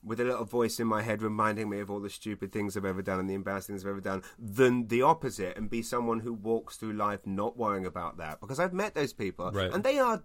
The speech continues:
Speaker 1: dicks. So,
Speaker 2: Mm-hmm.
Speaker 1: um,
Speaker 2: Oh,
Speaker 1: you know,
Speaker 2: yeah, hundred percent.
Speaker 1: uh, <laughs> that's, um,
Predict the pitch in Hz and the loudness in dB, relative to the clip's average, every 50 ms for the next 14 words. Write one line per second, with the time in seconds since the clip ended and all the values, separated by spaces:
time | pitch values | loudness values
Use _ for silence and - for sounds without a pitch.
0 | - - 139 104 80 67 - - - - - - - - - - - - - 185 | -2 0 0 0 0 -2 -6 -12 -14 -14 -14 -14 -16 -16 -18 -16 -12 -2 2 4
1 | 185 180 170 - - - 120 127 165 185 190 196 196 - - 196 202 214 190 113 | 6 6 4 4 0 0 4 6 10 12 12 10 10 10 8 8 8 8 8 6
2 | 214 - - - - 104 190 90 175 175 180 180 - - 156 - 220 226 240 220 | 6 6 4 2 -2 -2 0 2 4 6 6 6 4 4 2 4 6 8 8 8
3 | 175 - - 190 180 180 165 151 | 6 6 6 8 8 8 6 4